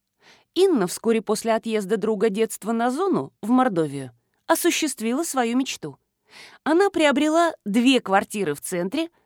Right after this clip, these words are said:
отселила туда мужа-пьяницу и свекровь. Осталась одна в хоромах, где живет и поныне.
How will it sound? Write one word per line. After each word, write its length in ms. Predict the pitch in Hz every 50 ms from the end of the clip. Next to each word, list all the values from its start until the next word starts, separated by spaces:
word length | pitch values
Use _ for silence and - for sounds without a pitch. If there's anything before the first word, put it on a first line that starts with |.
| _ _ _ _ _
отселила 560 | - 330 339 - 381 381 370 415 392 311 220
туда 260 | - 214 196 202 196
мужа-пьяницу 960 | 202 208 214 220 214 277 320 - 302 330 339 330 330 330 330 - 330 320 - - _ _
и 100 | 370 392
свекровь. 560 | - 285 262 202 - 233 233 240 - - _ _ _ _ _ _ _ _ _ _
Осталась 560 | _ - 147 - - - 160 208 285 - - -
одна 320 | 208 185 160 165 165 180
в 60 | 190
хоромах, 640 | - - 175 151 143 139 165 233 311 349 - - - _
где 220 | 165 180 165 185
живет 320 | 185 160 208 196 247 262 -
и 60 | 294
поныне. 580 | - 302 311 320 359 370 339 254 165 127 -